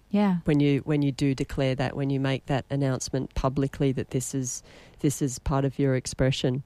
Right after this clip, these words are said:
Speaker 2: And, um, the word, I, I got stuck on a word earlier when the, the word about the,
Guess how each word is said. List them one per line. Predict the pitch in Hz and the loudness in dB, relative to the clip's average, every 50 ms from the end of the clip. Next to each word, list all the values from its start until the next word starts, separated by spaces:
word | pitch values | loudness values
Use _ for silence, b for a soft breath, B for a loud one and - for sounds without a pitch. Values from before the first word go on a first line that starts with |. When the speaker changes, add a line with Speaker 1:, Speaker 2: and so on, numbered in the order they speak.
| B B B B B B B B B B B | B B B B B B B B B B B
Speaker 2:
And, | - 147 143 143 135 | 0 2 2 4 4
um, | 147 147 - | 2 2 2
the | - 175 | 0 0
word, | 170 160 180 185 190 185 | 2 4 4 4 4 4
I, | 175 151 147 - | 2 0 -2 -2
I | - 165 | -2 -2
got | 147 180 170 - | 0 0 -2 -2
stuck | - - - 156 156 - - | -6 -4 -2 -2 -2 0 0
on | 139 | 0
a | 135 139 | 2 2
word | 131 139 135 131 131 | 4 4 4 4 4
earlier | 135 139 143 143 135 127 123 | 2 2 2 0 0 -2 -2
when | 147 151 147 135 - - | -6 -8 -10 -12 -12 -14
the, | - - - - _ - - - - - - - | -16 -16 -16 -18 _ -20 -20 -18 -18 -18 -12 -6
the | 160 165 | -4 -2
word | 151 147 156 147 147 147 | 2 4 4 4 4 2
about | 143 - 143 139 127 - | 2 0 0 -2 -2 -2
the, | - 151 143 131 | -2 -2 -2 -2